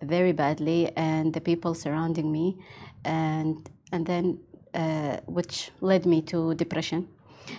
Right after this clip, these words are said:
And I had a severe depression, like, for one year. Uh, I went through the process all, and then the fear and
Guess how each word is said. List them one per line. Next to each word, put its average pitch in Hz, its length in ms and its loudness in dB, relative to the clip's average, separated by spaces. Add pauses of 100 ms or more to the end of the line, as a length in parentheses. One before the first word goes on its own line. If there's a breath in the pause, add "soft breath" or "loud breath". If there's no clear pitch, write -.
(120)
And 165 560 0
I 170 80 2
had 170 580 0
a 160 600 -2
severe 175 440 -2
depression, 170 640 -2
like, 160 320 -4
for 165 600 -4
one 190 200 4
year. 156 340 2 (640 loud breath)
Uh, 160 600 -2 (120)
I 240 120 6
went 262 200 6
through 208 220 4
the 170 100 2
process 175 640 -2
all, 156 300 2
and - 200 -2
then 170 200 2
the 156 100 -2
fear 160 720 0 (460 loud breath)
and 160 540 0